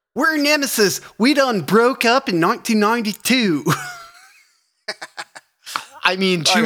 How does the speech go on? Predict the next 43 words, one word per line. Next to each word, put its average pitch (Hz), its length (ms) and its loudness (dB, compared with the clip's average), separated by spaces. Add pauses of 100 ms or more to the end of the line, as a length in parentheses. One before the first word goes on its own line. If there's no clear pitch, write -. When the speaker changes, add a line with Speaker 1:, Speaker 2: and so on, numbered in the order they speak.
Speaker 1:
I, 202 60 6
I - 20 6
Speaker 2:
ears. 214 100 4
Speaker 1:
looked 214 160 4
up 165 140 4
the 175 80 4
Speaker 2:
I, 175 60 6
Speaker 1:
Bal- 175 180 4
Speaker 2:
two 208 220 2
ears. 117 480 -2
We 160 120 -2
can 165 220 -6
just 147 200 -6
cut 190 180 -2
it 180 120 -6
right 170 220 -4
here. 139 320 -4
Now 131 240 -6
that 196 80 -8
we 208 140 -6
know 175 180 -2
who 160 220 -4
these 147 220 -6
guys 143 320 -4
are, 131 200 -4
two 165 320 -6
ears 143 220 -4
for 135 120 -10
this, 120 320 -10
whatever 123 420 -8
it 110 100 -10
is. - 320 -12 (520)
Speaker 1:
Wait, 190 260 -2
for - 440 -4
the 202 100 2
Rhode 208 240 2
Island 220 640 2
Nemesis 233 480 -4
or 190 220 0
Baltimore 190 480 2
Speaker 2:
Uh, 156 60 -2
yeah. 156 240 0
Speaker 1:
Nemesis? 156 680 -6